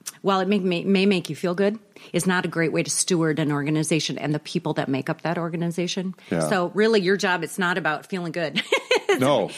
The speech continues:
Speaker 1: it's really about saying, "How can I best create an atmosphere or culture where things can get done with some unity and we're all on the same page and collaboration and all the other great stuff that you would
Speaker 2: Yeah,
Speaker 1: want."
Speaker 2: yeah, yeah. So as we kinda wrap up this podcast, this, uh,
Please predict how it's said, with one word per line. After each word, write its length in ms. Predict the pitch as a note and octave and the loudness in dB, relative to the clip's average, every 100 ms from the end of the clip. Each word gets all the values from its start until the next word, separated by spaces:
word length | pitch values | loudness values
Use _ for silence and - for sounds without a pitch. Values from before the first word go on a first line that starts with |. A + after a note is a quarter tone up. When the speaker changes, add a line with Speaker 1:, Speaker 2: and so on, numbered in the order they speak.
| A4+ F#4+ | -4 0
Speaker 1:
it's 160 | C4+ C4+ | 0 2
really 240 | D4 C#4 | 2 2
about 240 | B3 A3+ | 2 0
saying, 200 | A3 A3+ | 0 0
"How 220 | G#3+ A3+ A#3+ | 2 0 0
can 160 | C4 | 0
I 140 | G#3+ F3 | 0 -2
best 540 | C#3+ G#3 G3+ - - | -2 -2 0 -4 -10
create 340 | - G3+ F#3+ | -2 2 2
an 100 | F3 | 2
atmosphere 560 | E3 E3+ F3+ - F3 D#3+ | 0 0 -2 -4 0 0
or 60 | D3 | 0
culture 460 | - D#3+ - D3 - | -2 -2 -2 -4 0
where 140 | F3 | -2
things 300 | E3 F3+ F3+ | 2 0 0
can 160 | G3+ F3 | 0 0
get 160 | E3 | 0
done 180 | E3+ D#3 | 0 0
with 220 | D3+ D#3 | -2 -4
some 240 | - E3+ D3+ | -2 2 4
unity 400 | F3 F3 E3 D3+ | 4 4 4 2
and 220 | C3+ C3+ | -2 -4
we're 180 | E3 E3+ | 0 2
all 80 | D#3 | 2
on 120 | D3 | -2
the 80 | C3 | -4
same 200 | D#3+ C3 | -6 -4
page 400 | - E4 C#4+ G3 | -2 0 0 0
and 140 | D3+ | -2
collaboration 640 | - D3 C#3 D#3+ G3 G3+ | 0 -2 0 0 0 0
and 60 | E3+ | 2
all 100 | D#3+ | 2
the 100 | D#3 | 2
other 140 | D3+ | 2
great 240 | D#3 D3 - | 0 -2 -2
stuff 240 | - A#2+ | -8 -8
that 100 | - | -6
you 120 | - - | -4 0
would 80 | D#2+ | 2
Speaker 2:
Yeah, 100 | D#2 | 2
Speaker 1:
want." 240 | G#1+ - | 0 -2
Speaker 2:
yeah, 260 | G2+ G2 D2+ - - - | 0 0 0 -6 -20 -2
yeah. 240 | G2 G2 D2 - - - | 0 2 0 -8 -18 -10
So 120 | - | 0
as 80 | D#3+ | 2
we 60 | D3 | 4
kinda 180 | F#3 E3+ | 4 6
wrap 300 | C3 C#3 C3 | 4 4 0
up 140 | B2+ | 2
this 280 | A2 G2 - | 0 0 -4
podcast, 640 | - A#2 C#3+ G#2+ E2+ E2+ | 0 0 2 2 2 0
this, 240 | F#2 - | -6 -6
uh, 140 | - | -6